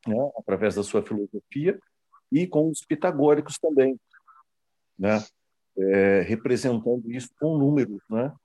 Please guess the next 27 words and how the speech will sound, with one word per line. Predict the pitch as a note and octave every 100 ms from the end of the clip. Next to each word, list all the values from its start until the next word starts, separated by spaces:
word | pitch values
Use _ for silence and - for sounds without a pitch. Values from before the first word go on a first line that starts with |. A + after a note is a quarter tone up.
| _ _ _
Trazendo | G#2+ A2 - A#2 C#3+ C3+ A2
isso | A#2 A#2+ - F#2+
com | G#2+ G#2
números, | G2 G2+ F#2+ F#2 E2
né? | G2 G2+
Esse, | G2 -
todo | B2 A#2+
esse | A#2+ A#2+
movimento, | A2+ G#2 G#2+ G#2+ A2+ -
esse | A#2 B2+
equilíbrio | B2 A2 A#2+ D3 D#3+ E3 _ _ _ -
e | A#2+
esse | B2 A2+
movimento | A2+ G2+ G2 G#2 G#2+
através | A#2 B2 A2+ A#2+ -
dos | B2+ B2
números, | G#2+ G#2 F2+ F2+ - _ _ _ _
essa | F#2+ - A2+
harmonia | B2 A#2+ B2 B2+ A#2 B2 C#3+ C#3 A#2+
do | F#2+ G#2+
cosmos, | - G2+ G2 F#2 F#2 E2 -
né? | A2 D3+ - _ _ _ _ _ _ _
É, | F2 F2+ F2+ F2+ F2+ F2+ E2+ E2 E2 - D2+
de | F2+ G#2
estabilidade | - F2 - F2+ F#2 F#2 F2+ G2 F2 G2
e | G2
movimento | G2 G2+ G2 G2 F#2+ A#2 B2+ C#3+ C#3